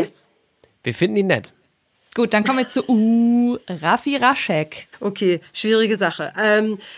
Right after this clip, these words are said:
Speaker 1: Raffi, äh, Raffi ist ja, ähm, on und off mit, äh, Sam Dillon. Ähm, jetzt wollen die ja wohl offensichtlich wieder heiraten, nachdem sie sich kurz vorher mal getrennt haben. Und man kennt Raffi, es war, gab eine Zeit,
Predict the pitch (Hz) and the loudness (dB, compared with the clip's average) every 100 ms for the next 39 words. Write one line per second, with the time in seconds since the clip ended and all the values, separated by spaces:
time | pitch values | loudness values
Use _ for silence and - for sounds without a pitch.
0 | - 180 190 226 - 180 151 - 185 185 | -12 -2 0 0 -2 -4 -4 -2 -2 0
1 | 156 135 139 208 240 285 269 196 247 - | -2 -4 -2 0 0 0 0 0 -2 -4
2 | 240 226 220 214 - 202 196 185 151 175 | -2 0 2 0 0 -2 -2 -4 -6 -8
3 | 175 196 - 214 254 214 208 - 233 - | -6 -8 -2 2 4 2 0 0 -2 -4
4 | - 220 214 208 - 196 185 175 156 226 | -2 0 0 -2 -4 0 0 0 2 2
5 | 220 208 226 294 330 - - - - 220 | 4 4 4 4 2 0 -10 -18 -2 0
6 | 220 226 226 214 214 214 220 226 202 - | 2 2 2 0 0 0 2 0 -2 -2
7 | 208 202 214 214 202 196 202 240 233 220 | 0 0 -2 -6 -4 -2 0 -2 -2 -2
8 | 214 202 190 226 208 202 208 202 202 226 | -2 -2 -4 -4 -4 -4 -2 -4 -4 -4
9 | 233 247 233 - - 208 214 202 233 269 | -2 -2 -4 -8 -2 2 2 2 0 0
10 | - - 180 175 254 - 302 294 294 - | -4 -4 -2 2 2 2 0 0 -2 -10
11 | - - 190 196 208 220 - 214 202 226 | -14 -8 -2 0 0 0 2 0 0 0
12 | 233 | 0